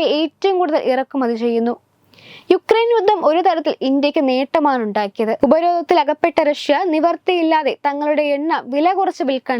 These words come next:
തുടങ്ങി. ചൈന മുതൽ സൗദി അറേബ്യ വരെ റഷ്യയിൽ നിന്ന് എണ്ണ വാങ്ങാൻ ആരംഭിച്ചതോടെ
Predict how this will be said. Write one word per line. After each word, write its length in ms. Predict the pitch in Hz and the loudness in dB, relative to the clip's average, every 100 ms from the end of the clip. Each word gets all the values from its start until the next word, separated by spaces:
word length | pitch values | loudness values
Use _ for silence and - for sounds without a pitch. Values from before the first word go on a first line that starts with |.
| 226 | 0
തുടങ്ങി. 260 | 220 220 - _ _ - - - | -2 -2 -6 _ _ -20 -14 0
ചൈന 260 | 403 415 440 440 | 2 4 2 4
മുതൽ 180 | 403 415 - | 2 0 2
സൗദി 340 | 339 320 320 359 | 2 2 2 2
അറേബ്യ 320 | 349 330 339 330 | 2 0 0 2
വരെ 140 | 285 202 | 0 -2
റഷ്യയിൽ 320 | 269 - 320 320 | -4 -2 -2 0
നിന്ന് 180 | 277 311 - 269 | -2 -2 -2 -2
എണ്ണ 160 | 277 311 330 285 | 2 2 2 0
വാങ്ങാൻ 260 | 269 269 262 254 | 0 -2 -2 -2
ആരംഭിച്ചതോടെ 640 | 262 269 302 285 233 | 0 -2 0 0 2